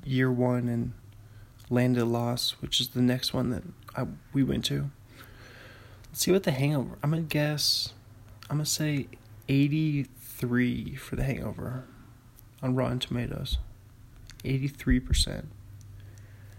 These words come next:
All right, I'm looking it up right now. Seventy-eight. Okay, that was a g-,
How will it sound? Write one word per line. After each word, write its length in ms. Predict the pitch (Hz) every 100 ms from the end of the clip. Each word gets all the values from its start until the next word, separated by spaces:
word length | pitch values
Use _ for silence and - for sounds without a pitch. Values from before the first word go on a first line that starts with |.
| -
All 120 | - 113
right, 180 | - -
I'm 100 | 120
looking 260 | 135 147 143
it 60 |
up 180 | 143 139
right 160 | 143 139
now. 400 | 131 131 135 135 - - - - -
Seventy-eight. 1200 | - - 147 160 185 156 127 151 147 113 - - - - -
Okay, 460 | 175 - - 156 220 - -
that 120 | 185
was 100 | 262
a 60 | 190
g-, 160 | -